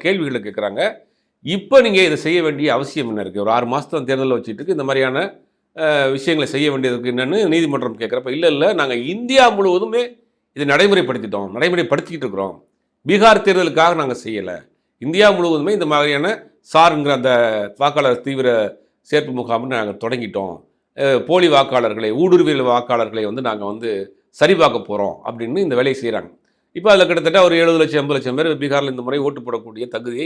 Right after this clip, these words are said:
இழக்க போறாங்க. நாடாளுமன்றத்துல விவாதிக்கணும்னு தொடர்ந்து கேட்குறாங்க, ஒத்தி வச்சுக்கிட்டே போறாங்க. நாடாளுமன்றத்துக்கு வெளியில இந்தியா கூட்டணியில் இருக்கக்கூடிய எதிர்க்கட்சிகள்லாம் கருப்பு சட்டையை போட்டுக்கிட்டு, ரிஜெக்ட் சார்ங்கிற பதாகையை பிடிச்சிக்கிட்டு பெரிய அளவில் ஆர்ப்பாட்டம், போராட்டம்லாம் பண்றாங்க. அவங்க எதுக்குமே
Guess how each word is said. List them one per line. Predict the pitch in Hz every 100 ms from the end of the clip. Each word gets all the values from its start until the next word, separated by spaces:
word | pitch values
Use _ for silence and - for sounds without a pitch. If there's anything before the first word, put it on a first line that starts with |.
| 160
இழக்க | 110 120 107
போறாங்க. | 110 101 147 202 _ _ _ _
நாடாளுமன்றத்துல | 113 139 147 143 139 127 127 131 120
விவாதிக்கணும்னு | 131 143 135 127 127 127 175
தொடர்ந்து | 120 127 139 147 170 180
கேட்குறாங்க, | 139 131 131 120 139 151
ஒத்தி | 135 151
வச்சுக்கிட்டே | 135 131 127 127
போறாங்க. | 120 123 123 143
நாடாளுமன்றத்துக்கு | 139 135 127 127 120 117
வெளியில | 123 139 190 - _ _ -
இந்தியா | 123 156
கூட்டணியில் | 151 139 135
இருக்கக்கூடிய | 127 120 123
எதிர்க்கட்சிகள்லாம் | 127 135 131 131 117 123 151
கருப்பு | 131 131 123
சட்டையை | 123 123 117
போட்டுக்கிட்டு, | 117 110 135 147
ரிஜெக்ட் | 127 139 135 127
சார்ங்கிற | 127 123 120 113 - _ _ _ -
பதாகையை | 120 135 120 120 113
பிடிச்சிக்கிட்டு | 123 120 123 135 135
பெரிய | 135 131
அளவில் | 131 120
ஆர்ப்பாட்டம், | 117 123 123 113
போராட்டம்லாம் | 120 113 127 127
பண்றாங்க. | 117 110 117 143
அவங்க | 135 110 107
எதுக்குமே | 127 - 131